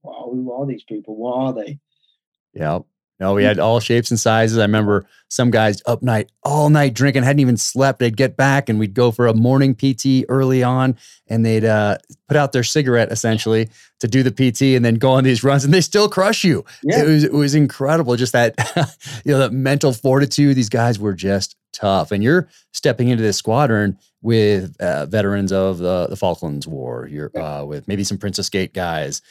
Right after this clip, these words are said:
Speaker 2: um,
Speaker 1: Yeah.
Speaker 2: Northern Ireland, uh, maybe Oman even. Like, these guys that
Speaker 1: Yeah.
Speaker 2: had done these things in special operations for, and were the inheritors of, uh, of such a, a,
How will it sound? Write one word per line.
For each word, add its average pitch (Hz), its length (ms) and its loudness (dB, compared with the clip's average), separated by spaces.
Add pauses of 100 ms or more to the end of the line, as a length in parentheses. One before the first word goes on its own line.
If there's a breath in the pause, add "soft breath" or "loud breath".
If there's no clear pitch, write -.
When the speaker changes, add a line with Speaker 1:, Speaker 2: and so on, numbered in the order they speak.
(220 soft breath)
Speaker 2:
um, 78 500 -8
Speaker 1:
Yeah. 80 40 -10
Speaker 2:
Northern 95 240 -4
Ireland, 82 720 -8
uh, 78 160 -14
maybe 98 240 -6
Oman 92 300 -4
even. 71 260 -12 (220 loud breath)
Like, 87 120 -8
these 95 240 -8
guys 95 320 -6
that 92 100 -6
Speaker 1:
Yeah. 85 60 -10
Speaker 2:
had 78 100 -16
done 104 320 -4
these 95 280 -4
things 104 420 -4
in 92 260 -6
special 92 380 -6
operations 90 680 -4
for, 85 380 -8 (280 loud breath)
and 107 160 -4
were 98 80 -4
the 98 100 -4
inheritors 87 880 -2
of, 82 380 -10
uh, 85 260 -6
of 85 140 -12
such 92 240 -6
a, 87 160 -8
a, 85 260 -10